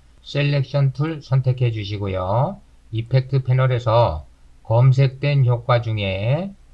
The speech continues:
첫 번째 클립에는 슬라이드 레프트 투 라이트를 적용해 볼게요. 그리고 재생해 볼까요? 그러면 카메라가 왼쪽에서 오른쪽으로 이동하는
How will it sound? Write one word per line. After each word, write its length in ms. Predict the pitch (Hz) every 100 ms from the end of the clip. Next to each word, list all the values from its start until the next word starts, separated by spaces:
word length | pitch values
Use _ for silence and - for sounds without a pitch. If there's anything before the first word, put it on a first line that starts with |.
| - -
첫 240 | - 139
번째 380 | - 156 139 143
클립에는 600 | 143 151 143 147 160 165
슬라이드 580 | 135 - 170 165 156 147
레프트 640 | 135 104 113 - - 127 -
투 300 | - 170 170
라이트를 720 | 104 98 107 117 - 127 165 131
적용해 420 | 98 107 104 101
볼게요. 960 | 92 - 92 90 87 113 147 175 202 196
그리고 260 | 117 117
재생해 400 | - 107 117 127
볼까요? 800 | 110 - 131 127 120 123 160 196 - - - - _ - - -
그러면 540 | 117 117 131 156 170
카메라가 920 | - 143 135 131 131 147 165 175 180 - - - - - - -
왼쪽에서 600 | 107 117 131 123 139 147
오른쪽으로 800 | 101 110 120 117 117 117 113 117
이동하는 720 | 104 104 107 107 131 185 202